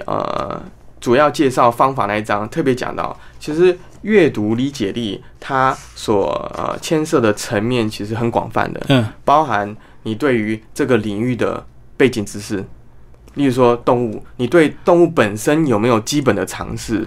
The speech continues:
Speaker 2: 对。
Speaker 1: 夜行性、白，白天动物你有没有基本常识？另外一个是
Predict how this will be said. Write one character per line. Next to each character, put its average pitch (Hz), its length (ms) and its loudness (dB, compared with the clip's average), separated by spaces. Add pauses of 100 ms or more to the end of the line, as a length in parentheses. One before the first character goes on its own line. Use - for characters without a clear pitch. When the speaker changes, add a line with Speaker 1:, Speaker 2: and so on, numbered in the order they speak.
(240)
Speaker 2:
对。 165 120 8
Speaker 1:
夜 143 80 8
行 117 260 2
性、 120 380 0
白， 104 240 0 (100)
白 113 120 0
天 131 180 -2
动 131 200 0
物 117 40 0
你 113 120 0
有 123 100 2
没 104 80 0
有 107 80 0
基 117 100 -4
本 98 140 -2
常 110 260 -10
识？ - 200 -10 (320)
另 175 160 4
外 170 160 6
一 127 40 2
个 120 60 0
是 123 240 -4